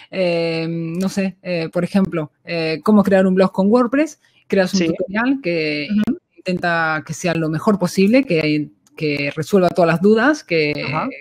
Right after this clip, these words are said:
Speaker 1: ¿no? Todos los problemas, y a lo largo de ese tutorial, pues, informar
Speaker 2: Ujú.
Speaker 1: a la gente que tú tienes un curso directamente
Speaker 2: Ajá.
Speaker 1: de ese tema y que,
Speaker 2: Excelente.
Speaker 1: obviamente, con el curso, pues, van a contar con tu ayuda, con tu soporte, a resolver todas tus dudas,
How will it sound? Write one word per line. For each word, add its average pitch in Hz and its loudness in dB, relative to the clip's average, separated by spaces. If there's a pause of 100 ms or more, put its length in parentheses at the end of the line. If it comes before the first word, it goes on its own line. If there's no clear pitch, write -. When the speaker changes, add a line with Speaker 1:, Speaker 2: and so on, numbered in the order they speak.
(180)
Speaker 1:
¿no? 294 2
Todos 185 2
los 170 0
problemas, 226 0 (580)
y 190 4 (120)
a 180 2
lo 180 4
largo 208 2
de 202 -2
ese 196 -4
tutorial, 202 -2 (120)
pues, 170 0
informar 185 -2
Speaker 2:
Ujú. 180 -4
Speaker 1:
a 180 -6
la 185 -8
gente 196 -2
que 190 -2
tú 185 -6
tienes 180 -2
un 180 0
curso 233 2 (180)
directamente 175 0
Speaker 2:
Ajá. 277 2 (160)
Speaker 1:
de 170 -4
ese 170 -4
tema 233 2 (400)
y 262 4
que, 208 2
Speaker 2:
Excelente. 156 2
Speaker 1:
obviamente, 185 2
con 160 0
el 160 -2
curso, 254 2
pues, 185 0
van 185 0
a 151 0
contar 165 -4
con 160 -4
tu 156 -6
ayuda, 226 0
con 160 -8
tu 151 -12
soporte, 226 -2
a 208 0
resolver 165 -4
todas 190 -2
tus 214 2
dudas, 214 2